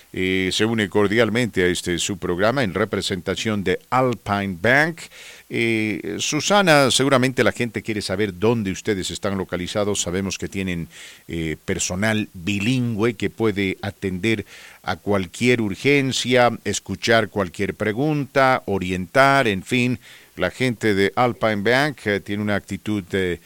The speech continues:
eh, bastante positiva hacia nuestra comunidad y las puertas están abiertas de par en par. ¿Dónde es que, que nuestra comunidad puede visitar una sucursal?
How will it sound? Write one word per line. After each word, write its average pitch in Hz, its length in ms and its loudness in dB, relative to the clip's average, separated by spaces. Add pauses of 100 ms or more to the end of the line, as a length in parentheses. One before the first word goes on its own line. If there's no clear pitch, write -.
(320)
eh, 90 120 -4
bastante 120 580 2
positiva 123 720 -2
hacia 98 440 -2
nuestra 101 340 -2
comunidad 101 340 -2
y 220 40 -6
las - 160 -6
puertas 101 380 -4
están 104 260 -6
abiertas 98 400 -2
de 92 100 -6
par 113 160 -4
en 101 100 -4
par. 117 200 2
¿Dónde 135 400 0
es - 120 -4
que, 98 200 -4 (360)
que 101 100 0
nuestra 107 280 -2
comunidad 104 380 -2
puede 110 200 2
visitar 98 420 -2
una 110 160 -2
sucursal? - 520 -6